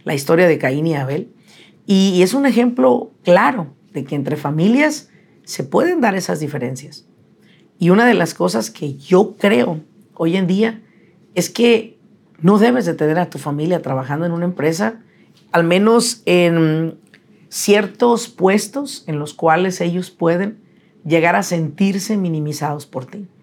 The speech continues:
O pasa también que tienes a tu her-, a tu hermana o tu hermano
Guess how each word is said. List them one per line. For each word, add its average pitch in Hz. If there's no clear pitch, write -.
O 147
pasa 220
también 180
que 185
tienes 175
a 147
tu 147
her-, 143
a 147
tu 151
hermana 165
o 165
tu -
hermano 160